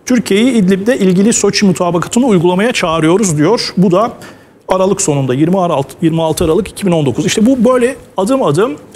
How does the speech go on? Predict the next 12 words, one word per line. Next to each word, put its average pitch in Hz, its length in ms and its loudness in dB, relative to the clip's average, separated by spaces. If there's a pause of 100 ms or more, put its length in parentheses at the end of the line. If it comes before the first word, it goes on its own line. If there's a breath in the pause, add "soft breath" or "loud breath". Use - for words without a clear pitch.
(320 loud breath)
e, 147 140 0
Rusya 202 460 0
ile 180 200 2
Türkiye 233 420 0
arasında 165 480 -2
Soçi 202 300 -2
mutabakatının 190 880 0
uygulanmaması 175 1040 0 (160)
temelli 180 580 0 (380 loud breath)
başlayan 202 640 0
ve 185 120 -2
İdlib'e, 185 520 0